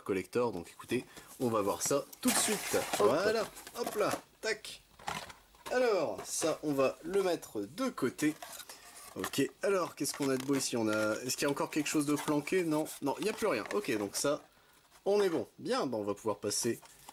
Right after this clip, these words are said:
Speaker 1: à notre petit coffret ici. Il est tout petit, c'est trop mignon. <laughs> Hop,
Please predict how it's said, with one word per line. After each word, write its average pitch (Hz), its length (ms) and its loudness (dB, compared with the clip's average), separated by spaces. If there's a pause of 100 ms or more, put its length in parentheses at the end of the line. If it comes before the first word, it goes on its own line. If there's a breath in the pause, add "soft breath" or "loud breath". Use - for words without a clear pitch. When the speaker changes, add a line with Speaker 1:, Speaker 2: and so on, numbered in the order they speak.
(280 loud breath)
Speaker 1:
à 156 120 0
notre 147 160 0
petit 123 260 -4
coffret 107 320 0
ici. 147 240 -2
Il 101 80 2
est 104 100 -2
tout 190 100 -4
petit, 180 320 -2
c'est - 120 -2
trop - 140 0
mignon. 143 260 4 (280 loud breath)
<laughs> - 260 -12
Hop, 190 260 -2